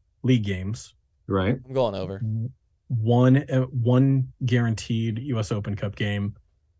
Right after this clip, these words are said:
Speaker 1: and two guaranteed Leagues Cup games?
Speaker 3: Over. My, I'm going over.
Speaker 2: It's not three Leagues Cup?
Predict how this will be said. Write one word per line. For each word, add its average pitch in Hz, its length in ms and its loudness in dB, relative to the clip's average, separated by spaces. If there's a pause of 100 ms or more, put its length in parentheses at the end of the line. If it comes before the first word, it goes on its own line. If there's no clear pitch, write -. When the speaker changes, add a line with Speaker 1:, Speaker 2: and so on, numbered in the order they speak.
(100)
Speaker 1:
and 110 180 -2
two 117 240 0
guaranteed 113 460 0
Leagues 110 260 -4
Cup 135 120 0
games? 151 380 -4 (1200)
Speaker 3:
Over. 104 280 -4
My, 110 220 -4
I'm 104 200 -10
going 117 220 -6
over. 92 380 -8 (840)
Speaker 2:
It's 98 180 -4
not 113 220 0
three 120 220 2
Leagues 127 280 2
Cup? 147 240 -2